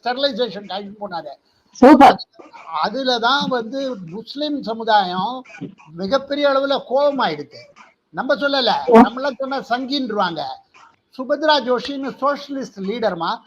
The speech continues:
Speaker 1: அவங்க காங்கிரஸ் குடும்பத்துக்கு ரொம்ப நெருக்கமானவங்க. அந்த அம்மா போய் நேரா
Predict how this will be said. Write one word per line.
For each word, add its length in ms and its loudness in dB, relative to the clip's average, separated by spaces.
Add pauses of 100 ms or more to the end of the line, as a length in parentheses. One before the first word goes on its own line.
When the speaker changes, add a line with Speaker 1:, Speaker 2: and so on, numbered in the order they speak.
(180)
Speaker 1:
அவங்க 300 -2
காங்கிரஸ் 420 -2
குடும்பத்துக்கு 480 -8
ரொம்ப 240 -6
நெருக்கமானவங்க. 680 -4 (460)
அந்த 360 -4
அம்மா 220 0
போய் 220 0
நேரா 500 -2